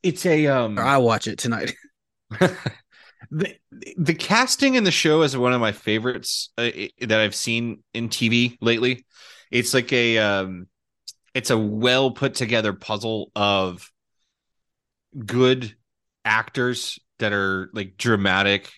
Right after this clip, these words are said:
Speaker 1: and can play their scenes well, but also, like, the perfect amount of comic relief, the perfect amount of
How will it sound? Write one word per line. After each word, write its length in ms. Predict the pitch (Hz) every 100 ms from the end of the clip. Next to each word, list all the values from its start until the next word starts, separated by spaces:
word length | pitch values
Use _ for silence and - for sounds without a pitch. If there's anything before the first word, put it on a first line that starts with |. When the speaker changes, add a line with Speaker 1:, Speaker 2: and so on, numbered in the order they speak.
| -
Speaker 1:
and 300 | 98 95 92
can 240 | - 95
play 240 | 87 104 101
their 120 | 95
scenes 500 | - 101 92 95 92
well, 480 | 87 90 92 92 90 _ _ -
but 200 | 107 110
also, 540 | 117 110 - 107 101
like, 260 | 95 92 - _ _ _ _ _ _ _ _ -
the 140 | 101 107
perfect 720 | - - 147 131 139 - - -
amount 340 | 113 110 113
of 160 | 98 -
comic 400 | - 98 95 -
relief, 520 | 90 110 117 110 -
the 100 | -
perfect 460 | - - 117 120 104
amount 200 | 98 92
of 100 | 85